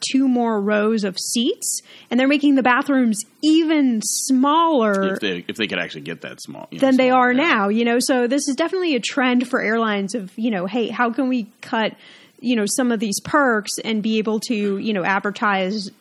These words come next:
Speaker 1: cheap flights?"
Speaker 2: Yeah, and, and the basic economy class, we've t-, we've talked about this on, on other podcasts too and stuff. And that's so, so when you're looking this holiday season and, and you're like, "Oh, wait, I found a great deal,"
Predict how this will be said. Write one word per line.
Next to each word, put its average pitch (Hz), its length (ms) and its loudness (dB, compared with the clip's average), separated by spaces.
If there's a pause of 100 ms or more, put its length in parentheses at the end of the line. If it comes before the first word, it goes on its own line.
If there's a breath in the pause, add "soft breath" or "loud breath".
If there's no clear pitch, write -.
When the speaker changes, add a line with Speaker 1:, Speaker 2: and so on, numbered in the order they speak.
(160)
Speaker 1:
cheap - 380 -2
flights?" - 500 -4
Speaker 2:
Yeah, 156 140 6
and, 110 200 -2
and 120 140 0
the 113 60 0
basic 151 300 0
economy 110 540 -2
class, 80 380 -6
we've 98 200 -4
t-, - 120 -10
we've 101 160 -6
talked 95 280 -4
about 78 180 -6
this 76 180 -14
on, 80 200 -8
on 82 220 -6
other 78 160 -10
podcasts 80 600 -8
too 85 220 -6
and 78 100 -12
stuff. 71 220 -10
And 82 100 -8
that's 85 220 -10
so, 98 140 -4 (220 loud breath)
so 127 220 -2
when 127 360 0
you're 165 240 0
looking 95 720 -2
this 95 160 -4
holiday 87 340 -2
season 87 520 -6
and, 95 640 -6
and 95 260 -8
you're 92 140 -8
like, 87 260 -10
"Oh, 90 180 0
wait, 90 220 -2
I 127 40 -10
found 127 220 -4
a 113 40 -6
great 117 260 -2
deal," 113 320 0